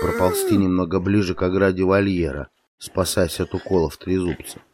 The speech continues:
И выражение его избитого лица очень скоро начало меняться в сторону страха и ужаса, а звуки из-под кляпа превратились в мольбы о пощаде, особенно когда он упёрся спиной в ограждение,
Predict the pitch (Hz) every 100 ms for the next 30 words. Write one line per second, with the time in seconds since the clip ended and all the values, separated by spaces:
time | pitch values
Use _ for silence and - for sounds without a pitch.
0 | - - - - - 123 127 139 135 147
1 | 135 131 123 127 107 110 117 120 120 123
2 | 135 127 - - - 110 120 113 - 120
3 | 110 110 104 113 110 113 117 104 82 -
4 | 80 - 90 82 82 - 98 87 - 82
5 | 85 90 76 69 - - - - - _
6 | - 92 95 120 120 95 87 - 87 95
7 | 98 95 80 85 82 87 87 92 82 -
8 | 82 90 92 92 98 95 87 92 85 -
9 | - 76 69 67 _ _ _ _ _ -
10 | 104 113 95 92 98 92 95 90 92 92
11 | 95 - 87 - 92 92 82 85 90 92
12 | 92 80 76 69 69 69